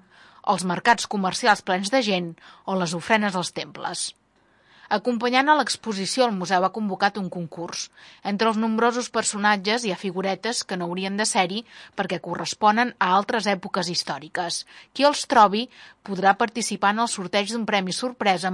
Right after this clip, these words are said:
molt especial. L'activitat es pot fer qualsevol dia dins l'horari del jaciment i el sorteig se celebrarà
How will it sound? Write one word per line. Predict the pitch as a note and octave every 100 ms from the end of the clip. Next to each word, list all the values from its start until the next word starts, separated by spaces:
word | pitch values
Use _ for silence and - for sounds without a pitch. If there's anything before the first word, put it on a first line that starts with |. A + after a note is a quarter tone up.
| G#3
molt | A#3+ F#3+
especial. | - F3 - F3+ D#3+ - _ - - -
L'activitat | F#3 - F#3+ F3+ F3+ G#3 C4
es | -
pot | G3+ F3+
fer | A#3 A#3
qualsevol | G3+ - F#3+ A3 A#3+
dia | A3 G#3 C4 - _ -
dins | G3+ F3 F#3
l'horari | E3+ F3 F#3+ A#3
del | A#3 F3
jaciment | E3+ F#3 G#3 G#3+ F3+ D#3+ - - -
i | G#3
el | F3+
sorteig | F3+ D#3+ A3 A3 G#3+
se | A#3 -
celebrarà | F3+ G#3 C4 A#3+